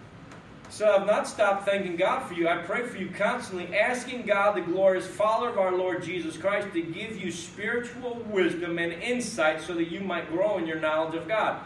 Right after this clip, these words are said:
I pray that your hearts will be flooded with light so you can understand the confident hope he has given to those he called,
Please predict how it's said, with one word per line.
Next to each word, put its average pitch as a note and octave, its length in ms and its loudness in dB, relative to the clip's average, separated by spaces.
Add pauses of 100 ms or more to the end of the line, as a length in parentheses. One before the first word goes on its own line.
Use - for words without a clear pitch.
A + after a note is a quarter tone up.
(200)
I F#3 120 0
pray G#3 320 0
that G3 160 -2
your F#3 140 4
hearts F#3 440 -2
will F#3 140 -4
be E3 160 -4
flooded G3+ 680 -2
with D#3+ 140 -2
light E3+ 560 0
so F3 180 -6
you E3+ 220 -2
can E3+ 200 -4
understand D#3+ 640 -2
the D3+ 60 -4
confident D3+ 580 -6
hope D3 400 0 (300)
he E3+ 80 0
has E3+ 180 0
given F#3 320 0
to E3 60 0
those D#3+ 320 0
he E3 100 -6
called, D3 640 4